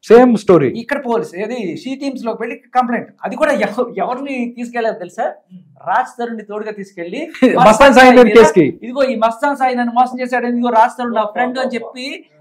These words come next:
Speaker 2: అక్కడ కూర్చున్న వీడియో కూడా ఉంటది, అక్కడ షీ టీమ్స్కి వెళ్ళి మీరు కనుక్కోండి ఇది చేసిందా లేదా. ఎంత అరాచకం సార్. కన్నా-, కా-, కొన్ని రోజులు వాడు కావాలి, కొన్ని రోజులు వీడు కావాలి, అంతకుముందు ఉన్నిత్ రెడ్డి కావాలి, అంతకుముందు ఇంకొకళ్ళు కావాలి.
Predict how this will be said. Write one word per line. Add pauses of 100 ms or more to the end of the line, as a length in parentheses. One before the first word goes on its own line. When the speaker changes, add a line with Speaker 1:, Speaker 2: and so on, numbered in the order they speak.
(100)
Speaker 2:
అక్కడ
కూర్చున్న
వీడియో
కూడా
ఉంటది,
అక్కడ
షీ
టీమ్స్కి
వెళ్ళి
మీరు
కనుక్కోండి (240)
ఇది
చేసిందా
లేదా. (540)
ఎంత
అరాచకం
సార్. (500)
కన్నా-,
కా-,
కొన్ని
రోజులు
వాడు
కావాలి, (220)
కొన్ని
రోజులు
వీడు
కావాలి, (160)
అంతకుముందు
ఉన్నిత్
రెడ్డి
కావాలి, (100)
అంతకుముందు
ఇంకొకళ్ళు
కావాలి.